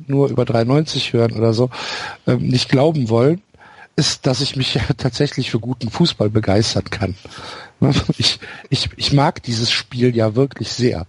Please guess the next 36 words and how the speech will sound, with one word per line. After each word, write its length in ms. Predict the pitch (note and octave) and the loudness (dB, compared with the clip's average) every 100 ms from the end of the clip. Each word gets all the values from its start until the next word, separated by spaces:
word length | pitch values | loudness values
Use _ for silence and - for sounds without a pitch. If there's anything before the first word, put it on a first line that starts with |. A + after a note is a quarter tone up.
| - - - - - | -14 -20 -20 -20 -4
Und 180 | - C3+ | -2 0
ich 120 | B2+ | -2
kann 260 | - F3 F#3+ | 0 0 0
auch 340 | B2+ - - - _ | 0 0 -4 -20 _
gegnerische 560 | C#3 D#3 D#3 C#3 C#3 C3+ | 0 2 2 2 4 4
Leistungen 500 | C3+ D#3 - A2+ A2+ | 4 2 -2 -4 -4
anerkennen. 500 | A2 A2+ - A2+ A2 | -4 -4 -2 -2 -4
Und 120 | A2+ | -6
ich 80 | - | -4
kann 220 | D3+ D#3+ | -2 -2
in 80 | C3+ | -2
diesem 240 | C3+ C#3+ | -2 -2
Spiel 340 | B2+ - D3 - | -2 0 2 2
anerkennen, 540 | C3 C#3+ - D#3 F#3+ - - - - | 2 0 0 -2 -2 -8 -16 -16 -6
dass 220 | B2+ A2 | -2 0
Marvin 320 | C3+ A#2 A#2+ A2 | 2 2 2 0
Hitz 400 | B2+ - - - _ | 0 -2 -10 -12 _
einfach, 440 | C3 B2 - B2 - _ - | -2 -2 -2 -4 -6 _ -6
äh, 160 | C3 A#2+ _ _ _ _ _ _ _ _ G2+ - _ _ - | -6 -6 _ _ _ _ _ _ _ _ -20 -20 _ _ -18
dem 320 | A2+ C#3+ C#3+ | -2 -2 0
F 180 | C3 - | -2 0
C 160 | C3 | -2
A 220 | G#2+ A#2 D#3 | 0 0 0
auf 240 | - - | -4 -2
jeden 260 | B2 B2+ C3+ | 0 0 0
Fall 160 | E3 | 0
den 140 | D#3+ F3 | 0 2
Punkt 240 | C4+ - | 0 0
gerettet 420 | - B2 A#2 A#2 A#2+ | 0 0 0 -2 -2
hat, 280 | A2+ - | -2 0
weil, 280 | B2+ B2+ C3 - - - - | 2 4 2 -4 -18 -18 -2
äh, 320 | B2 C3 C3 B2+ - | 2 4 2 0 -2
die 120 | B2+ | 0
Sache 260 | D#3 - | 0 0
gegen 240 | B2 B2 B2+ | -2 -4 -4
Terodde, 560 | - A#2+ E3+ F3+ F3+ | -4 0 2 4 2